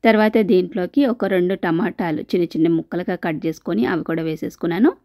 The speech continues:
ఉల్లిపాయ ముక్క బాగా మగ్గిన తర్వాత టమాటాలు వేసుకోండి, లేదంటే మళ్ళీ ఈ పులుపుకి ఉల్లిపాయ ముక్క అనేది వేగదనమాట. అందుకనేసి ఇప్పుడు కొద్దిగా కరివేపాకు కూడా వేసుకొని మొత్తం అంతా ఒకసారి కలిపేసుకొని మూత పెట్టుకొని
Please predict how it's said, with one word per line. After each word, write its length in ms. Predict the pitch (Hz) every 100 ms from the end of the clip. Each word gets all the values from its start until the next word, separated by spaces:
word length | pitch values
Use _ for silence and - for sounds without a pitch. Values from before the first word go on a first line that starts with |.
| _ _ _ _ _ _ _ -
ఉల్లిపాయ 300 | 214 220 240
ముక్క 240 | 196 -
బాగా 300 | 185 175 185
మగ్గిన 400 | 185 175 - 202
తర్వాత 300 | 185 170 175 294
టమాటాలు 520 | - 262 190 165 160
వేసుకోండి, 540 | 156 - 160 160 - -
లేదంటే 440 | 185 185 180 240
మళ్ళీ 260 | 220 185 185
ఈ 100 | 185
పులుపుకి 640 | - 214 214 - 294 392 _ _ _ -
ఉల్లిపాయ 360 | 196 196 196 202
ముక్క 260 | 185 -
అనేది 260 | 180 185 220
వేగదనమాట. 760 | 190 208 180 170 165 160 170 247
అందుకనేసి 600 | 220 - - 208 - 523 _ - _ _ _ _ _ -
ఇప్పుడు 280 | 226 254 262
కొద్దిగా 380 | 214 165 185
కరివేపాకు 580 | 202 202 180 180 196 175 -
కూడా 180 | 170
వేసుకొని 380 | 170 165 - 214
మొత్తం 360 | 254 196 - 220
అంతా 220 | 185 180
ఒకసారి 300 | 165 - 175
కలిపేసుకొని 640 | 165 156 - 165 - 180
మూత 340 | 226 196 175 -
పెట్టుకొని 540 | 156 _ - 233 349